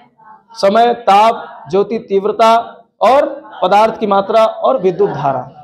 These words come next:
तो प्रश्न इनमें से दे देगा, इसके अलावा एक दे देगा क्षेत्रफल, फिर कहेगा, मतलब, जो है इनमें से कौन भौ-, मूल भौतिक राशि नहीं है, तो आपको पहचानना होगा। तो मूल भौतिक राशि क्या होती है?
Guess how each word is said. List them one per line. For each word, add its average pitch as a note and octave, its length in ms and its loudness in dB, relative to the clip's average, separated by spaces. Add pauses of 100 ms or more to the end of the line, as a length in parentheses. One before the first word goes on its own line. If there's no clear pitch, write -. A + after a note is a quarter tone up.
(380)
तो A3 60 2
प्रश्न C4 560 -2 (160)
इनमें A#3+ 260 4
से C4 120 0
दे G#3+ 140 4
देगा, A3+ 220 2
इसके G#3+ 240 0
अलावा G#3+ 220 2
एक G#3 260 0
दे G#3 100 0
देगा G#3 180 0
क्षेत्रफल, G#3 580 -4 (580)
फिर G#3+ 120 2
कहेगा, G#3 560 2 (260)
मतलब, F#3+ 260 0
जो G3 160 0
है A3+ 160 0
इनमें G3 240 -2
से G#3 120 0
कौन G#3+ 300 0 (440)
भौ-, F3+ 120 2 (200)
मूल A3+ 220 2
भौतिक G3+ 300 0
राशि F#3+ 240 0
नहीं F#3 160 0
है, A3 60 -2
तो G#3+ 100 0
आपको G#3 220 0
पहचानना F3 460 0
होगा। E3+ 240 2
तो - 360 -4
मूल A#3+ 260 2
भौतिक G#3+ 320 0
राशि G3+ 260 0
क्या - 340 -4
होती G3+ 280 0
है? C#4 240 2